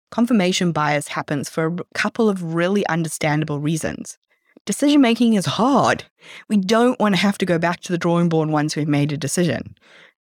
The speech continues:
And let's face it, no one enjoys being wrong. So we've got these shortcuts. They create this confirmation bias. So how do we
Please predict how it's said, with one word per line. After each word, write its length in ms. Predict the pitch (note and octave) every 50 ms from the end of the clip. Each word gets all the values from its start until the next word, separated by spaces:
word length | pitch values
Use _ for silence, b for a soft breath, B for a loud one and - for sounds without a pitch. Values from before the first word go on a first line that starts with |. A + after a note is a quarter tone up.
| _ -
And 240 | F#3 F#3+ F#3+ F#3+ F#3
let's 200 | F#3+ G3+ - -
face 280 | - F#3+ A3 A3+ -
it, 120 | F3+ D#3+ - _ _ - -
no 260 | F3 E3 E3 F#3 G#3+
one 160 | B3+ C#4+ C#4+
enjoys 420 | C#4+ B3 A3 F3 E3+ F3 F3 F3
being 300 | E3+ - D#3 D3+ D3+ C#3+
wrong. 340 | C3+ C3 A#2+ - - - D3+ - _ _ _ _ _ _ -
So 160 | - - F#3
we've 140 | F3 E3+ E3
got 180 | - A#3 -
these 140 | - A#3+ G#3
shortcuts. 580 | - - G3 F3 - - - D3+ D#3 - - - _ _ _ _ _ -
They 100 | - D#3+
create 600 | D#3 - - - - F3+ F3 E3+ F3+ G#3 G#3+ - -
this 160 | - E3 -
confirmation 640 | - - E3 D#3 - D#3+ D3+ D3+ D#3 E3 - D#3 D3
bias. 400 | D3+ D3+ D3 C#3 D#3 - G#3 -
So 160 | - F3 D#3
how 240 | D3+ - - F#3 F#3
do 100 | G3 F#3+
we 260 | F3+ E3+ D#3 D#3